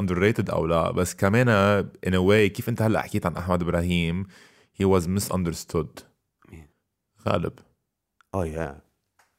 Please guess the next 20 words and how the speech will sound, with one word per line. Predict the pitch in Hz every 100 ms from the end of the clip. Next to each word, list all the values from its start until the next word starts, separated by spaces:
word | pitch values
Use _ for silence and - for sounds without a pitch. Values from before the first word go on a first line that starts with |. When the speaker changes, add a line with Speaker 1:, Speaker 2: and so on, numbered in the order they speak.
| _ _ _ -
Speaker 1:
I | 92
think | 98 87
he |
was | 82 82
misunderstood. | 82 82 80 78 - 82
Speaker 2:
Of |
course. | 120 107 - - - - _ _ -
Gha-, | - 120 110
Ghalib, | 123 113 95 90 - _ _ _ _ -
and | 117
I | 123
think | 139 147
that's | 127 123
why | 127 87 95 _ 110
Ahmad | - 120 98
gets | 98 104
a |
lot | 98 107 107
of, | 98 85
uh, | 90 85 82 78 73 73